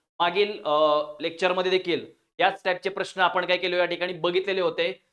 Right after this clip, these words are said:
गांधी आयर्विन करारामुळे काय साध्य झालेले होते? पूर्ण स्वराज्याच्या मागणीला मान्यता मिळाली,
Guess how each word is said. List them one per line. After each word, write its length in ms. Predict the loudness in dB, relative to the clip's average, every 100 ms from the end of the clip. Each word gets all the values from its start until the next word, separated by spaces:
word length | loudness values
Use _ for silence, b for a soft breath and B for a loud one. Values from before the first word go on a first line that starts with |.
| _ -2
गांधी 300 | -2 0 0
आयर्विन 460 | 4 2 2 -4 2
करारामुळे 600 | 6 6 4 0 -2 -2 -8 _ _ _
काय 140 | 2 2
साध्य 360 | 0 -2 0
झालेले 340 | 0 2 0 0
होते? 460 | -2 -2 -6 -8 _ _ _
पूर्ण 240 | -4 -2 -4
स्वराज्याच्या 540 | -2 -2 0 -2 -2
मागणीला 580 | 0 -2 -2 2 2 2
मान्यता 440 | 0 0 0 0 2
मिळाली, 420 | 4 4 4